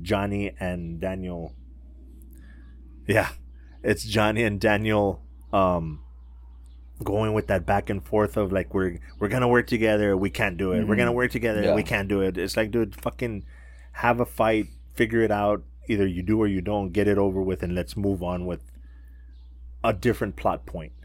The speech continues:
Speaker 1: Um, that being said, I like the show so much that I overlook that.
Speaker 2: Same.
Speaker 1: Because, like, Orange is the New Black is the one that I use as a big example.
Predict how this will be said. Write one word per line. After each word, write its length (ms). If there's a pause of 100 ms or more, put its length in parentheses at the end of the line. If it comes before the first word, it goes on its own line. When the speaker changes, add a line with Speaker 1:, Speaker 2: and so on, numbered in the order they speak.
(580)
Speaker 1:
Um, 380 (540)
that 280
being 240
said, 440 (100)
I 80
like 300
the 100
show 280
so 260
much 460
that 160
I 100
overlook 640
that. 180 (180)
Speaker 2:
Same. 200
Speaker 1:
Because, 240 (500)
like, 200
Orange 320
is 160
the 60
New 160
Black 280
is 80
the 60
one 120
that 100
I 40
use 260
as 140
a 60
big 200
example. 500